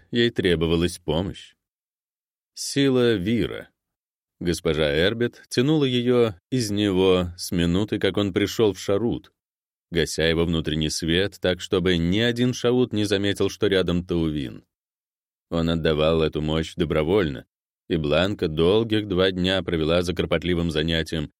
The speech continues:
ткала паутину. Очень тонкую, прочную, ни на что не похожую.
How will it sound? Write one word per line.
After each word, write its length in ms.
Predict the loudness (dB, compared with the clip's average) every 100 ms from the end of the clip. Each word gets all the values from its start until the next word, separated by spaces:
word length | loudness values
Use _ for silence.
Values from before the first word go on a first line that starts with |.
| _ _
ткала 460 | -4 -2 2 0 0
паутину. 720 | -2 -4 -6 -10 -12 -14 -20 _ _ _ _ _ _ _
Очень 460 | 0 2 2 -2 0
тонкую, 600 | 0 0 -2 -6 -14 -16 _ _
прочную, 720 | 0 2 2 2 -2 -10 -8 -2
ни 260 | 0 2
на 160 | 2 -2
что 380 | -2 0 0 2
не 160 | -2
похожую. 680 | -2 -4 -4 -6 -6 -12 -18